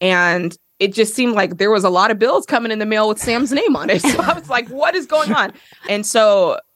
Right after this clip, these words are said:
over time, 'cause these are conversations that happen over time, he was able to say to me, "Hey, I have a lot of debt. I have two hundred and eighty thousand dollars of student loan debt." Now, I can say that in this moment,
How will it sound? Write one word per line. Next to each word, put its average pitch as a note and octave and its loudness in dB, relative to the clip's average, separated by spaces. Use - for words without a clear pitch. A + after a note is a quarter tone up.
over B3 2
time, G#3 -2
'cause F#3+ -4
these F#3+ -2
are G#3+ 4
conversations G3 0
that F#3+ 0
happen F3 -2
over E3+ -2
time, F3 -2
he A3+ 2
was G#3 2
able G3 2
to F3+ 0
say G3+ 2
to G#3+ 0
me, D3+ -2
"Hey, E3 0
I F3 -4
have G3 -2
a - 2
lot D#3+ 0
of D#3+ -4
debt. D#3+ 0
I E3 -2
have D#3 -2
two F#3+ -2
hundred E3 2
and D#3+ -4
eighty D3+ 2
thousand D#3 -2
dollars B2+ -2
of E3 -12
student D3+ -4
loan D3+ -4
debt." - -2
Now, E3 -2
I G#3 2
can G#3+ 2
say G#3+ 2
that F3+ 2
in F3+ 2
this E3+ 0
moment, F#3 0